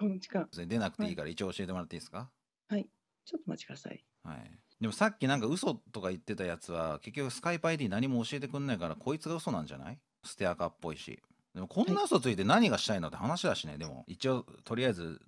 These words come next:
Speaker 1: 登場人物全員に電話かけて、もしかしたら出るかもしれないから、誰かが。
Speaker 2: あの、今送った画像が、
Speaker 1: うん、うん。
Speaker 2: 相手の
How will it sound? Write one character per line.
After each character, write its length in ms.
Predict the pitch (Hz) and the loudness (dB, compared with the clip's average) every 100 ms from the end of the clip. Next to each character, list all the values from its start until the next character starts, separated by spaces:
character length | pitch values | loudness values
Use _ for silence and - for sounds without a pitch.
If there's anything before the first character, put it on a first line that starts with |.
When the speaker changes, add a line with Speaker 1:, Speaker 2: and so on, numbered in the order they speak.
| - | -4
Speaker 1:
登 260 | 117 127 | 0 2
場 200 | 123 123 | 2 2
人 180 | 113 117 | 2 2
物 220 | 87 85 | 0 -2
全 400 | 71 95 104 104 | -4 0 2 4
員 500 | 104 101 101 98 95 | 4 4 2 2 0
に 160 | 107 110 | 2 2
電 180 | 98 107 | 2 0
話 80 | 107 | 0
か 120 | 107 | 0
け 80 | 85 | -2
て、 120 | 80 - | -4 -8
も 200 | 82 113 | -4 0
し 40 | 147 | 0
か 60 | |
し 40 | 143 | 4
た 60 | |
ら 40 | 131 | 4
出 80 | 113 | 6
る 60 | 110 | 4
か 100 | 82 | 2
も 60 | |
し 140 | 76 78 | 0 -4
れ 40 | |
な 100 | 78 | -6
い 40 | |
か 60 | 71 | -6
ら、 60 | 69 | -6
誰 200 | 71 69 | -6 -8
か 80 | |
が。 100 | 67 - _ - | -14 -16 _ 6
Speaker 2:
あ 120 | 208 | 10
の、 140 | 208 - | 10 10
今 240 | 339 - | 8 8
送 180 | 202 214 | 6 4
っ 60 | - _ _ - | 4 _ _ 6
た 160 | 226 | 8
画 180 | 214 202 | 8 4
像 280 | 196 208 202 | 4 2 4
が、 340 | 233 240 180 - | 6 8 6 0
Speaker 1:
う 40 | 90 | -4
ん、 20 | |
う 40 | |
ん。 360 | 92 170 76 71 - | -2 0 -4 -6 2
Speaker 2:
相 160 | 214 214 | 4 8
手 160 | 208 | 8
の 240 | 190 156 | 8 6